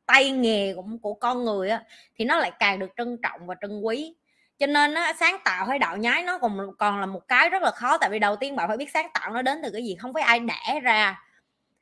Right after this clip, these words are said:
cũng làm nghệ sĩ được, không phải ai đẻ ra cũng có cái đầu là muốn tạo ra một cái gì đó. Ngày hôm nay tự nhiên cái đầu họ, óc sáng tạo của họ bay bướm lắm. Nhi là một trong những người không có óc sáng tạo. Ok, Nhi không phải là người đẻ ra được ông trời cho là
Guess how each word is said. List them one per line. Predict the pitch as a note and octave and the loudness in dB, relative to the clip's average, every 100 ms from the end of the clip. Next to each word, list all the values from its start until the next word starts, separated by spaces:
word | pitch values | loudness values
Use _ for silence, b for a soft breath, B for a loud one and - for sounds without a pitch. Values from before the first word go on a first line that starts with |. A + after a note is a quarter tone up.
| _ - | _ -8
cũng | G3 | -4
làm | C4 G3 F#3 | 0 0 -2
nghệ | D#3 | -8
sĩ | F3 F#3 A#3 | -6 -4 -2
được, | G#3+ E3+ _ | -2 -4 _
không | A#3 A#3+ | -8 2
phải | C#4+ | 2
ai | C4 | 4
đẻ | F3+ G#3+ | 2 2
ra | C4 B3 | 2 0
cũng | F3 A#3 | -2 -10
có | D4+ | -8
cái | D#4+ | -2
đầu | B3+ F3+ F3 | 0 2 0
là | |
muốn | F3+ A3+ E4+ F4+ - | -4 -8 -10 -12 -8
tạo | G#3+ F#3+ | -6 -4
ra | A3+ | -4
một | A3+ | -4
cái | C#4 | -8
gì | A3+ F#3 | -6 -6
đó. | |
Ngày | G3+ G3+ | -4 -6
hôm | G#3 | -6
nay | A3+ A3 | -6 -6
tự | D3 | -8
nhiên | F#3+ | -8
cái | A#3+ | -4
đầu | B3+ F3 | -2 -2
họ, | E3 D#3+ - | -4 -8 -4
óc | E4+ - | -4 -2
sáng | D#4+ - | -6 -6
tạo | - F3+ | -8 -6
của | |
họ | G#3+ - | -8 -2
bay | G#3 A#3 | 0 2
bướm | C4 D4+ | 0 -2
lắm. | F4 | -6
Nhi | D4 C#4 D4+ | 2 4 6
là | C#4+ | 6
một | G#3+ G#3+ G#3 | 6 4 0
trong | B3+ B3+ | -2 -4
những | A3 C4 | -4 -4
người | A#3 G3 | -4 -4
không | G3 A#3+ | -4 -4
có | B3 | -2
óc | C#4 | -4
sáng | C#4+ C#4+ | -6 -6
tạo. | - - - _ _ _ _ _ _ _ | -6 -6 -10 _ _ _ _ _ _ _
Ok, | G#3 A#3 | -2 0
Nhi | B3 | 0
không | C4 C#4 | 0 -2
phải | A3+ G#3 | 2 2
là | A#3+ | 2
người | G3+ G3 | 0 -2
đẻ | G3 C3+ G#3+ | -2 -2 0
ra | C4+ A3+ | 2 2
được | G#3 | 2
ông | - A3 | -4 -4
trời | G3 F#3 | -2 -2
cho | F#3 G#3+ G#3 G#3+ | -2 2 2 2
là | G3+ E3 | 0 -2